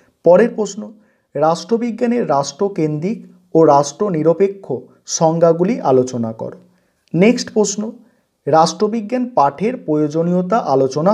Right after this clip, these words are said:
করো। এবারে দ্বিতীয় অধ্যায়, দ্বিতীয় অধ্যায় থেকে যে প্রশ্নগুলো তোমাদের রেডি করতে হবে, প্রথম দুটো প্রশ্ন সবথেকে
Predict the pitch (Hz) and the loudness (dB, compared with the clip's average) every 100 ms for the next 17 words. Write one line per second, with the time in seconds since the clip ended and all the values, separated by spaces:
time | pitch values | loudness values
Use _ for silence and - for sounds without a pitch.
0 | 214 113 104 113 _ _ _ _ _ _ | 0 -4 -4 -10 _ _ _ _ _ _
1 | - 185 233 247 160 180 180 175 123 110 | 2 4 4 2 -2 -4 -2 0 0 0
2 | 113 117 120 _ _ - 143 202 202 247 | -8 -18 -20 _ _ -12 -4 -2 0 4
3 | 226 196 208 208 208 202 202 208 _ _ | 4 2 -2 -2 -2 -4 -6 -8 _ _
4 | 139 131 214 247 160 - 185 190 196 202 | -14 -4 -4 0 0 0 0 0 2 2
5 | 202 143 139 151 190 - - - 151 190 | 2 0 2 2 -2 -6 -14 0 4 6
6 | 220 226 127 127 123 120 113 - _ _ | 4 2 -2 -4 -8 -8 -10 -14 _ _
7 | _ - 185 185 269 262 175 190 185 175 | _ -2 -2 0 0 0 0 2 2 0
8 | - 202 262 - 185 185 - 220 226 | -4 -4 -4 0 0 0 -4 -2 -2